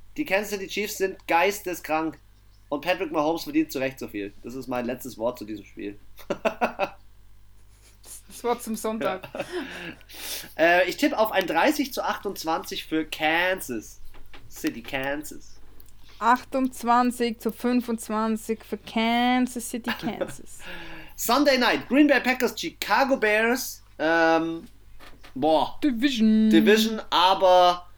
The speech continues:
Speaker 1: nicht ein Division-Game, wo ich mir jetzt unsicher wäre. Also ich bin da schon ganz klar bei den, bei den Packers. Die spielen ja im Käseland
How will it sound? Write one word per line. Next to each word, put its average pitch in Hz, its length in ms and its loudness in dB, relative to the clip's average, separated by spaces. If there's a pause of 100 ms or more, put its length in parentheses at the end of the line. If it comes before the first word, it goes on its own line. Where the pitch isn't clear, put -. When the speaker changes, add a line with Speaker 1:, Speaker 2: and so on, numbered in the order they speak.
(320)
Speaker 1:
nicht 196 280 2
ein 202 100 -4
Division-Game, 175 720 4
wo 165 120 4
ich 160 80 4
mir 156 160 2
jetzt - 180 -4
unsicher 156 500 0
wäre. 127 400 0 (160)
Also 120 520 -2
ich 107 320 -12 (160)
bin - 460 -10
da 135 100 -2
schon 127 240 -4
ganz 131 220 -2
klar 127 360 -2
bei 117 120 -2
den, 117 340 -8 (1300)
bei 151 200 2
den 190 160 4
Packers. 170 480 2
Die 156 100 -2
spielen 202 500 2
ja 180 440 6 (760)
im 165 180 0
Käseland 165 680 2